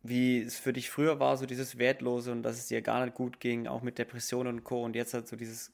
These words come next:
ganze Gegenteil. Wenn du jetzt mal alles anschaust, was du so erlebt hast bisher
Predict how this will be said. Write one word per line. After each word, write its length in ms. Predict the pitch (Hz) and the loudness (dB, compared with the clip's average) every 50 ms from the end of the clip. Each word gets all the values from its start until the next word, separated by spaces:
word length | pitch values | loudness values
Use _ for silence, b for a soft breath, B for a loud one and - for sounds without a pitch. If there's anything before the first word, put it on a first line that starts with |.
| _ - _ | _ -8 _
ganze 280 | - 123 127 127 135 | 0 0 0 0 -2
Gegenteil. 600 | - - 123 131 147 139 - 139 127 127 123 127 B B B B B B B B B B B B B B B B B B B _ _ _ _ _ _ _ - - - - - | -2 -2 -2 0 -2 -2 -2 0 0 0 0 0 B B B B B B B B B B B B B B B B B B B _ _ _ _ _ _ _ -20 -20 -20 4 8
Wenn 140 | 123 135 | 8 10
du 80 | 147 151 | 10 10
jetzt 200 | 151 151 147 - | 10 10 8 6
mal 140 | 147 143 127 101 | 4 6 6 8
alles 220 | 135 151 165 - | 8 6 6 6
anschaust, 540 | 131 139 147 147 - 156 135 131 131 - - | 6 4 4 4 6 6 6 6 6 4 2
was 160 | 131 127 - | 2 2 2
du 60 | 135 | -2
so 100 | 127 131 | 2 2
erlebt 360 | 120 117 123 143 147 147 - | 4 6 6 4 4 4 2
hast 320 | 147 135 139 - - - _ | 2 2 2 0 -4 -2 _
bisher 540 | 143 135 - - 139 131 131 131 135 139 | -2 0 0 0 2 4 4 4 4 2